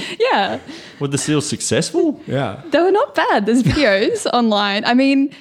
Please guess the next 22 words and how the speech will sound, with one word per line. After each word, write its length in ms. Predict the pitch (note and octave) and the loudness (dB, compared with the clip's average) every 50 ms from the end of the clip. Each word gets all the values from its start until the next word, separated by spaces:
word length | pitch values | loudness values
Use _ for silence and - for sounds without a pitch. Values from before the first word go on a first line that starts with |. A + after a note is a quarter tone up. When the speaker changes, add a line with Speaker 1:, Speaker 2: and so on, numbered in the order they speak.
| - _ - | -12 _ 0
Speaker 1:
you 80 | F4 | 2
know, 120 | B3+ F#3 F#3 | 2 2 2
you 160 | G#3+ C4 C#4+ | 2 2 2
wouldn't 280 | D4 C#4+ B3 A3 G3 - | 2 2 2 2 0 0
necessarily 680 | - A3+ B3 B3 - A3+ - B3+ G#3+ G3 F#3+ F#3+ F#3+ F#3+ | 0 0 2 2 0 0 0 0 0 0 0 0 -2 -2
recognize 720 | F3+ F3 F#3+ G#3 - D4+ A#3 A#3+ G3 G3 - - - B3 - | 0 0 0 0 0 0 2 0 0 -2 -2 -4 -6 -6 -6
that 120 | A3+ G#3+ | -6 -6
it's 120 | A3+ - | -4 -2
the 60 | - A#3+ | -2 -2
Star 280 | - - A3 F#3+ F3+ F3 | -2 0 0 0 2 2
Wars 340 | E3 G#3+ B3 C4+ C4 - | 2 2 2 2 0 0
<laughs> 0 | |
theme, 460 | - - E4+ E4+ E4+ E4+ F4+ E4+ E4+ A4+ A4+ A4+ G4+ D4 D4 | 0 0 0 0 2 2 4 4 4 2 0 -2 -4 -4 -4
but 240 | - C#4 C4 C4 - - F#4 - - - - - - - | -2 -2 -2 -4 -4 -8 -12 -14 -14 -16 -18 -18 -10 -6
they're 140 | F#4 G4+ G4+ | -4 -4 -4
pretty 340 | G4+ - E4+ F#4+ C#5+ B4+ D4+ | -4 -6 -6 -4 -2 -2 -4
good. 420 | - C#4+ D4+ A4 D4+ G3+ - A3 | -4 -4 -4 -4 -4 -4 -4 -6
So 340 | - - C4+ B3+ C4 C4 B3+ B3+ - - - - - - _ - | -4 -2 0 0 0 0 -2 -6 -10 -16 -20 -20 -20 -18 _ -2
they 140 | C4+ C#4 C4 | 0 2 2
did 160 | A#3+ C#4+ D4+ | 2 2 0
it 240 | D#4+ - - - - | 0 -2 -6 -4 -2
by, 680 | C#4+ C4+ C4 C4+ C4+ C4 C4 B3+ B3 A#3+ - - | 0 0 2 0 0 0 -2 -2 -2 -4 -4 -6